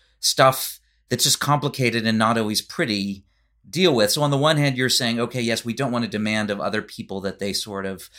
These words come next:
shepherd us through all of this." But on the other hand, I would just think in a sort of pragmatic sense, it's just not gonna prove a particularly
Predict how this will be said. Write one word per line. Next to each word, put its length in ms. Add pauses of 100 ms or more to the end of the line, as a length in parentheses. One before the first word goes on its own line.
(100)
shepherd 440
us 220
through 320
all 220
of 120
this." 380 (300)
But 120
on 60
the 100
other 160
hand, 160
I 100
would 160
just 220
think 160
in 120
a 60
sort 200
of 80
pragmatic 600
sense, 280
it's 120
just 160
not 120
gonna 160
prove 300
a 80 (560)
particularly 960